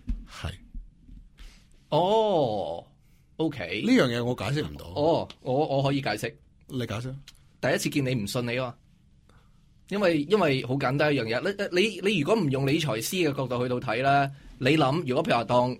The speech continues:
Speaker 2: 你搵你個朋友去到介紹個醫生，OK？咁你第一次見呢個醫生，係咪？咁你知道呢個自己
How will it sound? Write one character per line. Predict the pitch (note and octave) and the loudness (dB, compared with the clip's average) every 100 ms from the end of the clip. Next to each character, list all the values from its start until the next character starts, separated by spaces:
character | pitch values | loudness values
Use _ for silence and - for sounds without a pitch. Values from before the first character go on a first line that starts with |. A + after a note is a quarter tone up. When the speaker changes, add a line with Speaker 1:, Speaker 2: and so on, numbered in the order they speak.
| _ | _
Speaker 2:
你 | A#2+ A#2+ | 0 0
搵 | C3 B2 | 2 0
你 | C#3 | 0
個 | B2 | -2
朋 | A2+ F#2 | -4 -4
友 | G#2 | -4
去 | |
到 | A#2 | -2
介 | G#2+ | -2
紹 | A2+ G#2 | -2 -2
個 | G#2 | -6
醫 | A#2 A#2+ | -4 -2
生， | B2 A2+ G#2 - _ _ _ | 0 -2 -4 -16 _ _ _
OK？ | - G#2+ B2+ D3 E3+ _ _ - | -8 -4 -2 -2 -6 _ _ -6
咁 | B2 | 2
你 | D#3+ | 4
第 | C#3+ | 4
一 | C#3 | 2
次 | - C#3 | 0 -2
見 | B2+ | -2
呢 | C3 | 0
個 | B2 | -2
醫 | A#2 B2 | -2 -2
生， | B2+ A2+ F#2+ _ _ | 0 -2 -6 _ _
係 | G2+ | -6
咪？ | G2+ A#2 D3 - _ _ - | -2 -2 -6 -12 _ _ -6
咁 | A#2 D3+ D#3+ | 0 2 2
你 | C3 | -2
知 | E3+ | 0
道 | D3+ C3 | 2 2
呢 | C#3 | 0
個 | C3+ A#2 A2+ A2 - | 0 0 0 -2 -6
自 | - G#2+ | -8 -4
己 | A2 A#2 C#3 | 0 0 -4